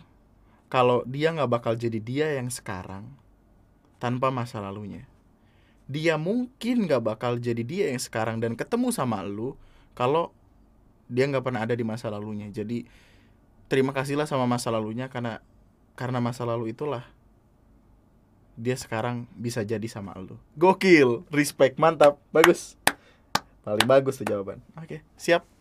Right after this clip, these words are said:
Semoga terjawab tadi siapa nam-, oh, nggak, nggak tahu dia. Mau dibaca apa nggak, nggak tahu. Lanjut ke email selanjutnya.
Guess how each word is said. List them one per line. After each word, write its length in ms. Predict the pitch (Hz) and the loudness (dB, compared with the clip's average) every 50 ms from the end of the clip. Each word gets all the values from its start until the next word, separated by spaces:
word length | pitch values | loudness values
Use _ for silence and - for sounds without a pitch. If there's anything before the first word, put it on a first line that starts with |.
| _ _ _ _ _ _ _ _ - - - - - _ _ _ - - - | _ _ _ _ _ _ _ _ -16 -16 -16 -16 -16 _ _ _ -20 -14 -6
Semoga 480 | - 190 175 175 170 180 190 185 175 | -4 0 0 0 4 4 4 4 4
terjawab 480 | - - 185 175 165 180 185 190 185 - | 2 0 -2 0 2 2 4 4 2 2
tadi 160 | - 165 165 | -2 -2 -2
siapa 320 | 180 - 185 170 180 175 165 | -2 -2 -2 -4 -2 -4 -6
nam-, 160 | 165 - 139 | -4 -2 -2
oh, 80 | 147 | -2
nggak, 200 | 135 123 120 117 117 | 0 0 0 -2 -2
nggak 340 | 120 - 113 110 110 110 107 - | -4 -10 -12 -10 -8 -8 -6 -4
tahu 80 | 127 127 | -4 -4
dia. 240 | 120 117 117 131 - - - - | -4 -6 -8 -8 -10 -14 -16 -16
Mau 240 | - 117 117 120 123 | -10 -4 0 2 2
dibaca 240 | 120 117 120 117 | 4 4 2 4
apa 240 | 120 123 120 113 113 | 4 2 2 2 -2
nggak, 160 | 113 120 120 120 113 | -4 -4 -4 -4 -4
nggak 160 | 110 110 110 | -6 -2 -2
tahu. 100 | 117 113 - - - - - - - - - - - - - - - _ - - - - 135 | -2 -2 -4 -8 -20 -20 -20 -20 -20 -20 -20 -20 -20 -20 -20 -20 -20 _ -20 -20 -8 2 6
Lanjut 400 | 156 180 202 247 233 285 294 262 - | 6 6 8 6 6 4 4 4 6
ke 160 | - 269 262 | 8 8 8
email 480 | 262 254 262 285 311 320 330 339 339 339 | 8 6 4 2 2 2 2 2 2 2
selanjutnya. 880 | 311 - 302 311 320 320 311 285 269 311 330 320 285 240 165 120 123 | 2 2 4 6 6 6 6 4 2 2 0 2 0 0 0 0 -4